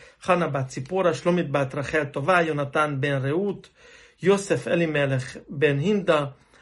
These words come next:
Tamar bat Iris és David Yosef ben Szóró, refuá shlema, refuát a guf, refuát a nefes, im kol sár, hole Israel. Felmerül a kérdés sok emberben, hogy vajon az Örökkévaló miért adott nekünk zsidóknak olyan sok parancsolatot.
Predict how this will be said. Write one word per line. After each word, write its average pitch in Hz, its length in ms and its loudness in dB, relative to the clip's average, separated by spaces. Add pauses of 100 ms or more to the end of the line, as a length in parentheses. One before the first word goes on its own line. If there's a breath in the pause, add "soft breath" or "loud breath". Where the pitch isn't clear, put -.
(140 soft breath)
Tamar 165 380 4
bat 131 220 -2
Iris 180 480 -2
és 131 180 -4
David 165 340 0
Yosef 160 560 0 (340 soft breath)
ben 143 200 0
Szóró, 175 420 0
refuá 165 380 0
shlema, 170 420 -2
refuát 160 400 -2
a 151 80 -4
guf, 165 260 -6
refuát 147 400 -4
a 143 60 -2
nefes, 170 580 0 (340 loud breath)
im 247 300 2
kol 214 280 4
sár, 180 360 2
hole 156 260 -2
Israel. 123 680 -8 (840 loud breath)
Felmerül 196 540 0
a 135 140 -2
kérdés 160 440 -4
sok 180 200 -8
emberben, 135 640 -6 (280 soft breath)
hogy 151 160 -6
vajon 165 180 2
az 160 140 4
Örökkévaló 175 580 2
miért 202 600 0
adott 185 420 -2
nekünk 156 340 -4
zsidóknak 147 760 -6
olyan 139 240 0
sok 214 440 0
parancsolatot. 135 840 -2